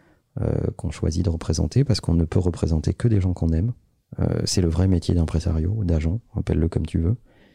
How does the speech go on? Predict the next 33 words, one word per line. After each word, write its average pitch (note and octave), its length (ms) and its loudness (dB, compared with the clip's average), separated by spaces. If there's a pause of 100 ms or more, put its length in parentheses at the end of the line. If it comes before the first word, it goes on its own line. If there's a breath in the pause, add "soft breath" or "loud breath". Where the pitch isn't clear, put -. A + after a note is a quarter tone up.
(180 soft breath)
Mais E2 100 0
tu - 140 -2
ne F2 60 4
peux F2+ 100 2
pas F2+ 120 0
représenter E2 480 0
des E2 120 0
gens D#2+ 120 2
que D#2+ 60 -4
tu - 140 -4
n'aimes D#2+ 200 0
pas. - 280 0
Ça, - 200 -6
ça, - 180 -4
ça - 120 -6
peut - 120 0
pas F2+ 120 2
marcher. F2 340 0 (720 soft breath)
Parce D#2 160 0
que - 480 0
à - 80 -2
partir - 320 0
du F#2 80 2
moment F#2 220 4
où F#2 40 4
tu - 120 -4
les F2+ 80 4
représentes, F2 600 0
il F2 80 2
va D#2+ 80 2
falloir D#2+ 220 0
les E2 80 2
défendre. E2 420 -2